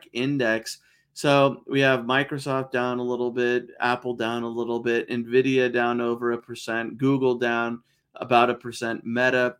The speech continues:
basically flat, Amazon down almost a percent, Tesla down a half of a percent. So the Magnificent Seven, the big seven, look just by market cap, you see that the biggest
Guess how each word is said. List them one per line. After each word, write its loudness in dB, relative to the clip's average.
basically 0
flat, -2
Amazon -2
down -2
almost -4
a -10
percent, -10
Tesla 0
down -2
a -8
half -6
of -8
a -4
percent. -4
So 4
the 8
Magnificent 2
Seven, 2
the -2
big 2
seven, 0
look 2
just -2
by 2
market 0
cap, -2
you -12
see -4
that 0
the -4
biggest 2